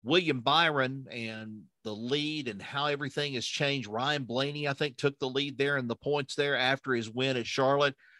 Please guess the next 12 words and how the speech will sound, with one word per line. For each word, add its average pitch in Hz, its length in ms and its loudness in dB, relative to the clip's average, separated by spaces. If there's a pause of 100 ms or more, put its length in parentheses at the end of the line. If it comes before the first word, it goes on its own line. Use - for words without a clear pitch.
(120)
Now 135 320 2
we've 131 220 4
turned 151 260 2
around 143 500 0
and 110 440 -2
Martin 151 300 2
Truex 151 520 2
is 92 160 -12
leading 131 320 -4
the 135 60 -6
pack. 131 440 -2
And 101 260 -6